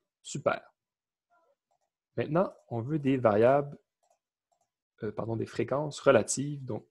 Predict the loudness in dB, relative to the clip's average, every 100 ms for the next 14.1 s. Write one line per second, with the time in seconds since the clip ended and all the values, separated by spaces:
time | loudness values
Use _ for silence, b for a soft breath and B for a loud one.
0 | -18 -12 -8 -6 -6 -4 0 2 2 4
1 | 2 2 -4 -10 -12 -10 -8 -8 -8 -6
2 | 0 0 2 4 4 2 -6 _ _ _
3 | _ _ _ -8 4 6 6 0 2 2
4 | 2 2 2 2 0 -10 -10 _ -12 -2
5 | -2 -2 _ _ _ _ 0 2 4 4
6 | 4 0 -4 -12 -6 -4 -2 -4 -4 -8
7 | -10 _ _ _ _ _ _ _ _ _
8 | _ _ -8 -6 -4 -4 -2 -2 -2 -2
9 | 2 4 4 2 2 -2 0 0 0 2
10 | 2 2 0 -6 -12 _ _ _ _ _
11 | _ _ _ _ _ _ _ _ -12 -8
12 | -6 -8 -12 -14 -6 -6 -6 -8 -6 -6
13 | -8 -12 _ -12 -8 -2 -2 -2 -6 -10
14 | -12